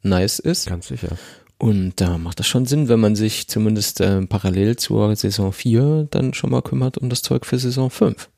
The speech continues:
Speaker 2: Ganz besonders, weil D S eben kein Einsatzteam hat momentan, ne?
Speaker 1: Mhm.
Speaker 2: Das ist Virgin. Virgin hat ein paar Ingenieure von D S natürlich an der Strecke.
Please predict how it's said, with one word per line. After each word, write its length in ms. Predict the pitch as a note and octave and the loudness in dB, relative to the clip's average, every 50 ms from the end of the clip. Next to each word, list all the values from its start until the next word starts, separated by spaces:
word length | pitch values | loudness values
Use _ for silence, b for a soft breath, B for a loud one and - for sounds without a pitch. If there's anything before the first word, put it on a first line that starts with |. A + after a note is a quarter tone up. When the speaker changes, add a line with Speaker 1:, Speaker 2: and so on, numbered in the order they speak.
| _ _ _ _ _ _ _ _ _ _ _ _ _ _ _ _ _ _ _ - | _ _ _ _ _ _ _ _ _ _ _ _ _ _ _ _ _ _ _ -2
Speaker 2:
Ganz 220 | - A2 G2+ - - | -2 -2 0 0 0
besonders, 580 | B2 A#2+ A2 A2+ A#2 B2 C3 C3+ - - G#2 | 0 2 2 2 2 2 2 0 0 -2 0
weil 220 | A#2 A#2 A#2+ A#2+ A2 | 2 4 4 4 4
D 160 | A#2+ A#2 - | 2 0 2
S 240 | G#2+ B2+ C3 - - | 0 -2 -2 -2 -4
eben 280 | - C3 C3 C3+ C3+ | -2 -2 0 0 0
kein 280 | A#2+ - - A2+ B2 B2+ | -2 0 0 0 0 0
Einsatzteam 640 | - - D3 F3+ F#3 C#3 - - - - G#2 F2+ F#2 | 0 0 2 2 2 2 0 -2 -4 -4 -2 -2 0
hat 120 | F2 - | -2 -2
momentan, 520 | - D#2+ D#2 D#2 D#2+ F2 - E2+ C#2+ - - | -2 -4 -4 -4 -6 -6 -4 -6 -6 -4 -4
ne? 120 | - A#2 A2 | -4 -4 -2
Speaker 1:
Mhm. 120 | G#2 G2 | -2 -2
Speaker 2:
Das 120 | G2+ A2 A2 | -2 -2 -4
ist 200 | G2 - F2+ E2 | -4 -4 0 2
Virgin. 520 | F#2+ A2+ C3+ C#3+ - F3+ F#3 F#3 F3 C3+ | 4 4 4 4 4 2 2 2 2 2
Virgin 340 | B2+ B2+ B2 - B2+ A#2+ A2 | 4 2 2 2 0 -2 -2
hat 160 | A#2 - - | -2 -2 -2
ein 120 | A#2+ A2+ | -4 -4
paar 200 | - - A2+ G#2 | -4 -4 -4 -2
Ingenieure 560 | G#2 G#2+ G2+ G#2 G2 G2 G2+ A2 B2 C3 C#3+ C3+ | -2 -2 -2 0 0 2 2 2 4 4 2 0
von 280 | - - A#2 G#2+ G2 | 2 2 0 2 2
D 120 | G2 G2+ E2+ | 0 0 2
S 220 | G2+ A2 - - | 2 0 0 0
natürlich 460 | G#2 G2 F#2 - G#2 G2+ G2+ F#2+ G2 | -2 -2 -2 0 -2 0 0 0 0
an 60 | F#2 | -2
der 120 | F#2+ F#2 F#2 | -2 -2 -4
Strecke. 400 | - - A2 C3 - A2 C3+ | -2 -4 -4 -2 0 -2 -2